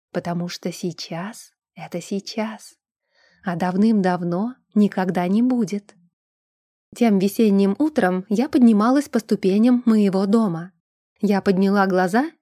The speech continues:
и посмотрела на окна моей маленькой квартирки в большом городе. И в этот момент я напомнила себе: «Сейчас — это сейчас. Я знаю то, чего не знала маленькая Лора.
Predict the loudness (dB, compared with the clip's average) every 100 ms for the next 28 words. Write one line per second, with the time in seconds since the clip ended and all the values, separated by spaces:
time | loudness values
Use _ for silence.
0 | _ -4 -2 0 0 2 2 4 4 4
1 | 2 2 4 4 4 2 2 4 2 0
2 | -2 -2 -4 0 0 0 -2 -4 -2 0
3 | 0 -2 -4 -2 -2 -2 -4 -8 -8 _
4 | _ _ _ _ -6 -2 -2 -2 -2 0
5 | 2 2 2 -2 -4 0 0 2 0 2
6 | 2 2 0 -2 -2 -2 -4 -6 _ _
7 | _ _ -4 -2 -2 -4 -6 -8 -20 _
8 | -6 -6 -4 -4 -4 -4 -4 -4 -4 -14
9 | _ _ _ _ _ _ 0 2 4 4
10 | 4 4 2 2 0 0 -8 0 4 4
11 | 4 4 2 2 4 2 4 4 2 2
12 | 2 2 2 0 -6